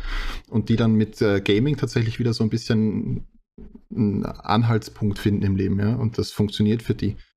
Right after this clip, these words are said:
Das ist, also da ist Xbox auch ganz, ganz stark dahinter. Die tun da ganz viel, äh, mit diesen Organisationen, die es in den U S A gibt, zusammenarbeiten, dass die Leute, die Veteranen,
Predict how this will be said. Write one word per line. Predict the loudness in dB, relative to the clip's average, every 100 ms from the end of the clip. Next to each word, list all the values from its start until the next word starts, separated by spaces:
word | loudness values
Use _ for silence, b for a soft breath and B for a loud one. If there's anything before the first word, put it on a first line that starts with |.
| _ _ _ -8
Das | -4
ist, | -4 -6 -8 -8 -10 -10 -4
also | 0 2
da |
ist | 2 0
Xbox | -4 -2 -4 -4 -2
auch | -2
ganz, | 0 -2 0
ganz | 0 0
stark | 0 0 0
dahinter. | 0 2 2 0
Die | 0
tun | 0 0
da |
ganz | 0 -2 -2
viel, | 0 0 0 -4 _ _ _ _ _
äh, | 0 2 2
mit | 2 0 0
diesen | 0 0
Organisationen, | 2 2 0 0 0 2 2
die | 2
es | 0
in |
den | 2
U | 2
S | 2 0
A | 0
gibt, | 0 -2 -2
zusammenarbeiten, | -4 0 2 0 0 -2 0 0
dass | 0
die | -2
Leute, | 0 0 0
die | -2
Veteranen, | 0 0 0 2 2 2 0 -4